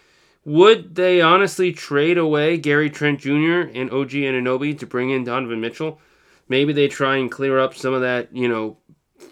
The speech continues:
small forward logjam. It's, it's possible. I don't know if they would do it, but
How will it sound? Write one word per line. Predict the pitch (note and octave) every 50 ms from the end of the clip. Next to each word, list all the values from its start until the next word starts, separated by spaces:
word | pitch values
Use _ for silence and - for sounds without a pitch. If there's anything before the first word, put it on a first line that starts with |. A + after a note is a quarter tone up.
| _ _ _ _ _ _ _
small | - - - - - - - - - C#3 C3 C3+
forward | C3 - - C#3 C#3 C#3 C3+ C#3 C#3+ C#3+ C#3+ - _ _ _ _ _ _ _ _ _ _ _ _
logjam. | - - - A#2+ B2 A#2+ A2+ A#2 B2 B2 A#2+ B2 C3+ C#3 C#3+ D3+ D#3 C#3+ D3+ - _ - - _ _ _ _ _ _ _ _
It's, | - - D#3 D3+ - - -
it's | D#3 D3 -
possible. | - D#3 D#3+ F#3 F#3 - F3+ A#2+ C3+ C#3 B2+ - - - - E2+
I | B2+
don't | C3+ D3 D3+ D3+
know | D3 D3+ D3
if | C#3+ C#3+
they | C#3+ C3
would | B2+ C#3+ E3 E3+ C3+
do | C3+ B2+ B2+ C3+
it, | D3 D3 - _ _ _ _ _ _ _ _ _ _ _ _ _ _ _ - - B2 A#2 -
but | C#3 C3+ C3 C3+ C3